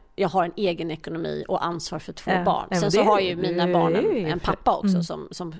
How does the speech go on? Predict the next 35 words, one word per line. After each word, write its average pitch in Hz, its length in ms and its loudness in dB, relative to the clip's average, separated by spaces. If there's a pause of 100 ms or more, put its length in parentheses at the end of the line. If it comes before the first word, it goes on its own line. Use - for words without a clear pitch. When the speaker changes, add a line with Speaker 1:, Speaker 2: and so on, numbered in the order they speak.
(100)
Speaker 1:
tar 180 100 -10
hand 165 160 -4
om 160 120 -8 (140)
sin 233 280 0
del. 156 220 -4 (300)
Men, 226 280 0 (260)
men 214 160 0
just 202 200 -2
när 196 80 0
man 196 160 0
liksom 190 220 -4
inte 180 280 -4
har 170 380 2
var-, 185 240 -2
alltså, - 180 -6 (400)
det 240 160 2
är 247 40 4
en 240 80 0
sak - 160 -8
när 180 80 -4
man 185 180 -2
delar 220 380 2
allt 139 300 -4
i 156 40 -8
ett - 100 -12
äktenskap, - 500 -4
tycker 185 200 -6
jag. - 160 -2 (100)
Det 196 140 -2
blir 220 260 2
en 165 140 -2
Speaker 2:
Mm, - 0 - (180)
Speaker 1:
annan 143 220 -4
Speaker 2:
absolut. 170 180 -4
Speaker 1:
uppdelning. - 480 -6